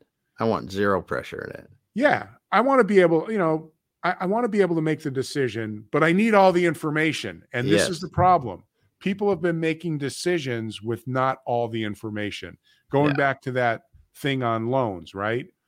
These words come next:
Speaker 1: Yeah.
Speaker 2: We've been conditioned to buy money, to, to shop for money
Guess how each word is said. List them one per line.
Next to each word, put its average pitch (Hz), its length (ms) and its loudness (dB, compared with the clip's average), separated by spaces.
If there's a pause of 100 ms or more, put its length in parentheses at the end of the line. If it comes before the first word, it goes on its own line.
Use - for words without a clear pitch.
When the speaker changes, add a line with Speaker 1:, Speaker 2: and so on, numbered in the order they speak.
(100)
Speaker 1:
Yeah. - 320 -4
Speaker 2:
We've 139 180 0
been 156 160 2
conditioned 151 540 -4
to 135 80 -4
buy 127 260 0
money, 123 540 -4 (140)
to, - 280 -10
to 113 100 -10
shop 131 360 -4
for 135 160 -6
money 123 480 -4